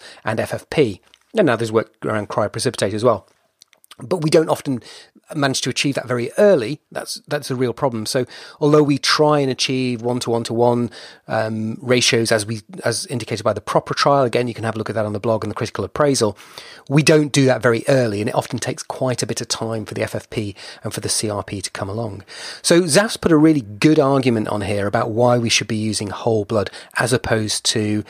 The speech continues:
using, um, just blood components and trying to reconstitute them really in the body, which if you think about it and take a step back is a bit bizarre.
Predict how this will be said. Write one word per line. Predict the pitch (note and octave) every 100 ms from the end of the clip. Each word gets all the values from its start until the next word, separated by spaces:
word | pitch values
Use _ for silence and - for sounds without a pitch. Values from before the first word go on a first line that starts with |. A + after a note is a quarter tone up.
| - -
using, | A#2+ A2+ G#2+ G#2+ G#2 G#2 - - _ _ _ -
um, | G2+ G2+ G2
just | - G2+ - - -
blood | A2 A2 G#2+
components | - G#2+ - B2+ B2 G#2+ -
and | F#2+
trying | - A#2 A2 G2+
to | G#2
reconstitute | G#2 - - A#2 - - - C#3+ D#3
them | C#3+
really | C#3+ C#3+ D3+
in | - C#3 C#3
the |
body, | B2+ C3+ E3
which | C#3 - -
if | - -
you | A#2
think | C#3 B2
about | - C3+
it | C#3
and | -
take | B2
a |
step | - - -
back | B2 -
is | A#2+
a | A#2
bit | A#2 B2 B2
bizarre. | A2+ A#2+ C3+